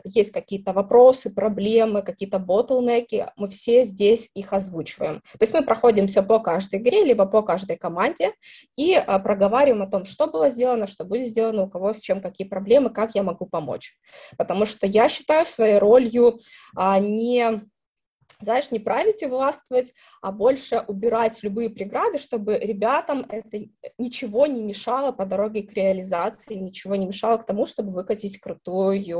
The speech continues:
игру. Вот, поэтому я всегда спрашиваю про какие-то ботлнеки. Если есть, э, вопросы какого-то технического характера, которых я не очень компетентна, у меня всегда есть консультант, которого я могу привлечь,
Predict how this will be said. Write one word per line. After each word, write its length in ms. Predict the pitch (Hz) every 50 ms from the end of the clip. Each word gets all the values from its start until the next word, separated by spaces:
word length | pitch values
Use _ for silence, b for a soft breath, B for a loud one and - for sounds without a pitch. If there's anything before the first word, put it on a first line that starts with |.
| 175 170 - -
игру. 260 | 180 185 - - - _ _ _ B B B B B B B B B B B B B
Вот, 240 | B 190 185 170 - -
поэтому 340 | 190 226 269 - 240 233
я 160 | 214 220 269 320
всегда 260 | - - 214 196 220 226
спрашиваю 480 | - - 214 247 - 226 190 190 196 _
про 120 | - 190 196
какие-то 380 | - 190 196 208 208 208 196
ботлнеки. 720 | 196 196 175 165 - - - 156 - - 76 - - -
Если 300 | 202 226 285 285 - 233
есть, 420 | 214 220 220 233 233 - - - -
э, 160 | 190 180 185
вопросы 480 | 185 202 202 214 220 208 214 214 - -
какого-то 460 | - _ - 202 190 196 190 - 180
технического 760 | - - 220 - 247 208 190 - 202 - _ - 190 185 -
характера, 440 | - - - - 523 - - 285 269
которых 340 | - 233 - 226 233 - 240
я 80 | 233 233
не 120 | 233 226
очень 240 | 220 220 - 214 214
компетентна, 600 | - 208 208 208 202 196 - 202 202 202 202 208 202
у 20 |
меня 200 | 208 247 285 320
всегда 300 | 302 - 214 202 202 196
есть 120 | 185 190 -
консультант, 560 | - 208 196 - 208 214 220 294 370 466 453
которого 340 | - - - - 285 269 262
я 80 | 262 262
могу 280 | 247 240 233 226 233
привлечь, 500 | 233 - 220 214 220 220 220 220 220 -